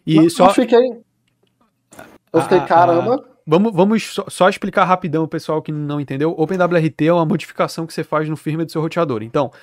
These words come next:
Speaker 1: você tem o seu roteador lá, tem aquela interface gráfica bonitinha, o Open W R T muda aquela porra toda e coloca funções novas. Então, o Open W R T antigamente, ele tinha várias falhas de segurança, uma delas era deixar as portas abertas. O que aconteceu? D N S spoof,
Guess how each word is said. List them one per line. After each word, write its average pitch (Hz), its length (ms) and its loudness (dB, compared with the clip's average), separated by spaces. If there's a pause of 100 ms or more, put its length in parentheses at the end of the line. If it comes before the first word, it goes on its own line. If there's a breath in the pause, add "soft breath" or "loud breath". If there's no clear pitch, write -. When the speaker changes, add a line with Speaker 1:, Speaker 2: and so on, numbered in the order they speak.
(140 soft breath)
Speaker 1:
você - 180 -6
tem 180 100 -4
o 196 60 -4
seu 196 100 -4
roteador 151 360 -2
lá, 156 240 4
tem 143 140 -6
aquela 160 200 -2
interface 147 420 -6
gráfica 143 300 -4
bonitinha, 127 420 -4
o 175 40 -2
Open 220 160 -6
W 196 200 -2
R 185 60 0
T 190 160 -4
muda 185 220 -4
aquela 180 200 -6
porra 165 240 -6
toda 160 220 -6
e - 20 -8
coloca 170 360 -4
funções 160 400 -10
novas. 117 360 -8 (320 loud breath)
Então, 180 280 -2
o 190 40 0
Open 196 160 -4
W 180 220 0
R 170 80 -2
T 170 100 -4
antigamente, 156 520 -4
ele 139 100 -6
tinha 151 160 -8
várias 156 240 -2
falhas 175 220 -6
de - 80 -18
segurança, 156 400 -8
uma 160 100 -8
delas 160 240 -4
era 165 140 -4
deixar 165 240 -6
as 160 100 -16
portas 165 320 -4
abertas. 127 380 -4
O 123 40 -10
que 170 80 -6
aconteceu? 196 480 -6
D 123 120 -6
N 143 100 -4
S 165 180 -4
spoof, - 360 -6